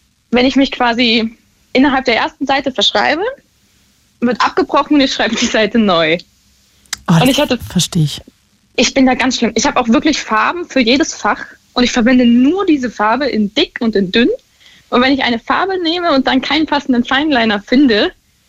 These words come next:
Speaker 1: nehme ich auch keinen anderen, der nicht passt, sondern suche eine ganz neue Farbe, wo ich
Speaker 2: Ah,
Speaker 1: einen finde.
Speaker 2: ach so, auf eine grüne Karteikarte kannst du nur mit grün schreiben.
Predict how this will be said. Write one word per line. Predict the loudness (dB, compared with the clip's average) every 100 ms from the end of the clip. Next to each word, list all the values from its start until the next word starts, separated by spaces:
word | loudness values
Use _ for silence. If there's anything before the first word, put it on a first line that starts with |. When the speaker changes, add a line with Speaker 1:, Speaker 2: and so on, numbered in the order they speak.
| _ _ -2
Speaker 1:
nehme | 0
ich | 2
auch | -2 -2
keinen | -2 0
anderen, | 0 0 2
der | 2
nicht | 0 0
passt, | -4 -2
sondern | 0 0
suche | 2
eine | 2 0
ganz | 0 -2
neue | -2 -4
Farbe, | -2 0 2
wo | 2
ich | 0
Speaker 2:
Ah, |
Speaker 1:
einen | -2
finde. | -4 -4 0
Speaker 2:
ach | 0
so, | 0 2
auf | 2
eine | 2
grüne | 2 0 0
Karteikarte | 0 0 -2 -2 -2 -2
kannst | -2 -2 0
du |
nur | 0
mit | 0 0
grün | 0 0
schreiben. | 0 -2 -2 0 -2